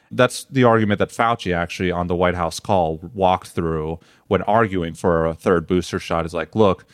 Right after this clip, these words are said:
this will give you a temporary boost in your antibodies, which we do know wane over time, and that will protect people from getting infected at all. It'll stop people from spreading the disease, and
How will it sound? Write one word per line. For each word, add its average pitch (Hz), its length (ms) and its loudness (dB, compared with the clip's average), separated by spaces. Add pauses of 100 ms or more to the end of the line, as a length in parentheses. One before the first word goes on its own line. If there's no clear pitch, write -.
(260)
this 110 140 -2
will 120 80 4
give 107 140 0
you 104 100 4
a 98 40 0
temporary 123 600 2
boost 98 340 -2
in 98 80 -4
your 95 120 -2
antibodies, 82 760 -4
which - 200 -8
we 98 100 2
do 92 200 2
know 107 160 4
wane 85 340 -2
over 80 240 -4
time, 78 420 -8 (340)
and 92 200 -2
that 95 240 0
will 98 100 -4
protect 87 440 -4
people 92 260 -4
from 87 180 -8
getting 85 220 -2
infected 85 420 -4
at 80 80 -8
all. 143 400 2 (200)
It'll 87 140 -6
stop 90 320 -4
people 92 180 -8
from 87 360 -10
spreading 90 340 -2
the 87 80 -4
disease, 120 600 -2 (340)
and 92 380 0